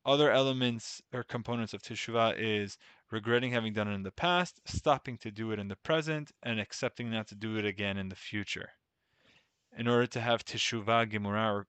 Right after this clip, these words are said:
or a complete teshuvah, one needs to have all four of these components. But if one of these components are missing, it still is teshuvah and works to some extent, um, although it's not the full teshuvah.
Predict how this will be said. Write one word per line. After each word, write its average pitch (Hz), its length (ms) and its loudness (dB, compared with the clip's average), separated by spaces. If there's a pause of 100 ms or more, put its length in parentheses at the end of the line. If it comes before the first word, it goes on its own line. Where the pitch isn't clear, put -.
or 117 180 0
a 101 40 -2
complete 110 400 -8
teshuvah, 120 520 0
one 117 220 0
needs 117 300 -6
to 113 100 -4
have 104 280 -2
all 107 200 2
four 170 240 0
of 170 60 -2
these 180 160 -4
components. 202 680 0 (520)
But 190 160 6
if 190 160 6
one 165 220 6
of 185 100 4
these 165 160 0
components 135 480 -2
are 120 80 0
missing, 117 560 0 (340)
it 196 140 0
still 196 420 4
is 147 540 4
teshuvah 131 540 2
and 113 120 0
works 127 280 0
to 110 100 -6
some 131 320 2
extent, - 720 -2 (680)
um, 95 380 -4 (480)
although 127 240 6
it's 107 100 -4
not 120 140 0
the 104 80 -6
full 107 440 -2 (120)
teshuvah. 92 500 -10